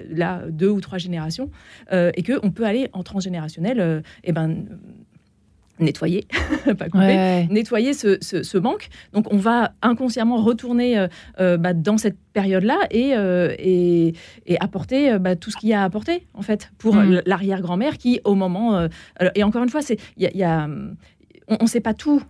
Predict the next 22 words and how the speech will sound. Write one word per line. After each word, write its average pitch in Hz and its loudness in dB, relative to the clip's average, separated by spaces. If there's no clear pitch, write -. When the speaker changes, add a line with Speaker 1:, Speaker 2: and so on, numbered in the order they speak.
Speaker 1:
parce 165 -4
que 170 -8
forcément, 214 0
on 226 2
n'a 165 0
pas 175 -6
accès 170 -2
à, 175 0
à, 156 -6
à 165 -2
tous 202 -2
les 180 4
souvenirs, 254 2
hein. 214 4
Peut-être - -6
que 190 -6
notre 170 -4
arrière-grand-mère 175 -2
est 175 2
morte 175 -4
depuis, 156 -6
euh, 123 -4